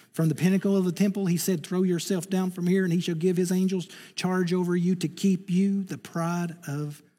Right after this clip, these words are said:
life. These three things continually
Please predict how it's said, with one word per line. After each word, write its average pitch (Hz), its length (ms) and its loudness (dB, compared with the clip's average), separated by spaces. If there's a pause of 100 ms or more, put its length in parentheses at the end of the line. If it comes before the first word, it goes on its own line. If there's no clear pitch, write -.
(420)
life. - 720 -12 (1200)
These 175 440 2
three 190 440 0
things 170 560 -2
continually 175 1000 0